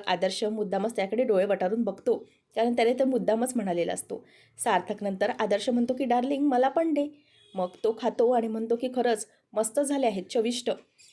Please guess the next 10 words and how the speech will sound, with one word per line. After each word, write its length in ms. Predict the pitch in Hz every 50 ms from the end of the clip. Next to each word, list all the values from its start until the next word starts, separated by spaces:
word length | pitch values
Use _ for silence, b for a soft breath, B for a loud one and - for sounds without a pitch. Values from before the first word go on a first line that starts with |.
| b b b
अरविंदही 560 | - 233 233 240 254 285 294 294 320 320 370 381
खायला 240 | - 247 208 185 180
येतो 280 | 175 170 175 - - - - b b b b _ -
आणि 160 | 190 196 190
अरविंदही 420 | 175 175 180 175 175 170 180 170
म्हणतो 320 | 175 180 180 185 180 196 190
की, 160 | 190 - 220
"वा 160 | 185 185 175
वा, 140 | 180 226 233
आनंदी, 600 | 220 240 240 - 233 220 226 240 247 277 262